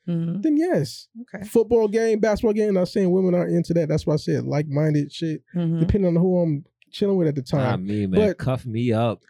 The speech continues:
Speaker 2: no, same. I mean, I
Speaker 3: Cuff
Speaker 2: hang, I
Speaker 3: me
Speaker 2: hang, I hang,
Speaker 3: up.
Speaker 2: I hang more, I hang more with women than guys these days anyway, 'cause I only got, I ain't got a handful of niggas like that. Barry's in Atlanta. Darius is married. Rose in Tampa married.
Speaker 1: Mm-hmm.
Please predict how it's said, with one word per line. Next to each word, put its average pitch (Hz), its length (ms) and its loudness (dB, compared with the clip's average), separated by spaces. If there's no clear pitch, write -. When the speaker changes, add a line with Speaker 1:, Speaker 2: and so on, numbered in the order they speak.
Speaker 2:
no, 269 300 2
same. 247 480 0
I 170 100 0
mean, 208 140 2
I - 120 2
Speaker 3:
Cuff - 100 2
Speaker 2:
hang, 127 80 -2
I 123 100 0
Speaker 3:
me 135 60 2
Speaker 2:
hang, 147 120 6
I 156 40 6
hang, 175 480 8
Speaker 3:
up. - 100 -6
Speaker 2:
I 190 120 0
hang 208 260 2
more, 196 300 0
I 180 40 0
hang 190 200 2
more 185 240 2
with 143 100 -2
women 185 240 2
than 135 120 -2
guys 160 360 0
these 160 160 -2
days 156 220 -2
anyway, 151 380 -2
'cause 120 260 -6
I 175 40 -8
only 185 240 0
got, 170 340 -2
I - 40 0
ain't 190 120 2
got 175 120 0
a 160 60 2
handful 170 640 -2
of 120 80 0
niggas 123 280 -4
like 120 180 -8
that. - 240 -12
Barry's 147 480 0
in 147 80 0
Atlanta. 143 500 0
Darius 139 520 0
is 143 140 -2
married. 135 500 -2
Rose 147 440 0
in 139 120 0
Tampa 143 440 0
married. 135 480 0
Speaker 1:
Mm-hmm. 147 420 -4